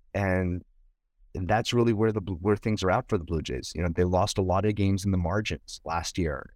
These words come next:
twenty twenty-one, twenty twenty. And, uh, you know, it was almost like they were, you could see the talent, but they would do one stupid thing every game and it would end up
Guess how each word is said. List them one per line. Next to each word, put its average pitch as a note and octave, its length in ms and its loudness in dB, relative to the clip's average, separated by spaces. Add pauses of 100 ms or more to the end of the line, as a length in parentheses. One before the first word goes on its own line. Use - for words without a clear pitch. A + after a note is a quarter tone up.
(100)
twenty E2+ 180 -2
twenty-one, E2+ 580 0 (360)
twenty F#2 260 0
twenty. F#2+ 380 0 (400)
And, D2+ 480 -6 (140)
uh, - 60 -6 (180)
you E2+ 140 2
know, F2 120 4
it E2 240 0
was F2 160 -2
almost F#2+ 320 0
like F2 280 0 (640)
they G#2 100 2
were, E2+ 320 0
you F#2 160 -2
could F#2 140 -4
see A#2+ 200 2
the G2+ 80 2
talent, A#2 520 0
but G2 120 -4 (360)
they G#2 80 0
would F#2+ 160 -2
do G2 120 0
one G2 260 0
stupid G2+ 440 -2
thing F#2 260 0
every F2+ 220 0
game F#2 380 -4 (240)
and F#2+ 120 -2
it E2+ 40 0
would E2+ 120 2
end F#2 160 2
up F2+ 100 0